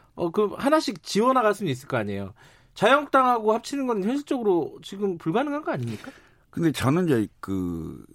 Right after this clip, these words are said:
Speaker 2: 구체적으로
Speaker 1: 예.
Speaker 2: 지금 하나하나를 말하기는
Speaker 1: 예.
Speaker 2: 상당히 그, 그, 왜냐하면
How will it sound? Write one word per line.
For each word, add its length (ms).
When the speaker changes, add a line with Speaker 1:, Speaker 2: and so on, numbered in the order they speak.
Speaker 2:
구체적으로 1200
Speaker 1:
예. 200
Speaker 2:
지금 280
하나하나를 920
말하기는 560
Speaker 1:
예. 100
Speaker 2:
상당히 280
그, 220
그, 340
왜냐하면 340